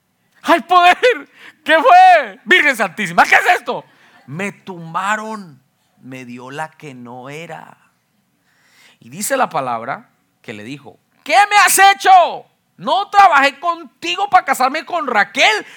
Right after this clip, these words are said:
¿Por qué me engañas?". Labán le contestó: "La costumbre aquí, papá, es que primero le tengo que dar la mayor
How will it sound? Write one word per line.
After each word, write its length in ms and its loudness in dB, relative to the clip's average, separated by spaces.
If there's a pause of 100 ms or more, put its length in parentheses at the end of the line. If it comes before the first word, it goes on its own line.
(240)
¿Por 360 -8
qué 200 -6
me 180 -8
engañas?". 1080 2 (720)
Labán 340 -6
le 100 -12
contestó: 680 -18
"La 220 -12
costumbre 540 -14
aquí, 280 -12
papá, 520 -10 (200)
es 240 -16
que 340 -16 (720)
primero 440 -12
le 120 -10
tengo 300 -16
que 80 -12
dar 220 -8
la 120 -8
mayor 540 -10